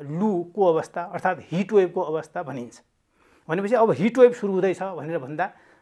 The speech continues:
अ, फरक नपर्ला। हाम्रो तराईमा हिट वेभ सुरु हुँदैछ। भारतले हिट वेभको,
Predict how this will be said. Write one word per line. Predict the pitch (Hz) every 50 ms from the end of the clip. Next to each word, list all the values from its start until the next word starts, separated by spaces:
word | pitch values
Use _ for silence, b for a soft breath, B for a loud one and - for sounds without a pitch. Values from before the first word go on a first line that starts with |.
| b b -
अ, | 135 139
फरक | 139 - 151 165 143
नपर्ला। | 143 139 139 139 131 123 127 131 - b b b b b b
हाम्रो | - 175 185 180
तराईमा | 180 170 165 160 165 165 180 220 269 - _ -
हिट | 151 156 156 170
वेभ | 156 143
सुरु | - 156 139 139
हुँदैछ। | 135 156 156 151 220
भारतले | 240 254 170 127 131 160 185 185 208 202 190
हिट | - 131 160 165 -
वेभको, | 175 165 - - 175 135 120 _